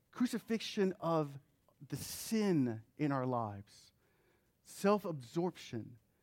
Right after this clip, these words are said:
greed. To take up our cross means that the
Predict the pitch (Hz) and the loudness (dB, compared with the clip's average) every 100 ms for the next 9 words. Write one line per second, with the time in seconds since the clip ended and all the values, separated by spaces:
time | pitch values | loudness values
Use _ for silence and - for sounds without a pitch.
0 | _ _ _ 113 110 143 190 226 220 151 | _ _ _ -20 -12 -6 -2 0 0 -2
1 | 110 110 110 _ _ _ _ _ _ _ | -4 -8 -14 _ _ _ _ _ _ _
2 | _ _ _ _ _ _ _ _ _ _ | _ _ _ _ _ _ _ _ _ _
3 | 165 220 254 220 175 - 214 233 196 - | -2 0 2 0 -2 -4 0 2 2 2
4 | 196 196 180 175 143 147 | 4 4 4 0 2 -2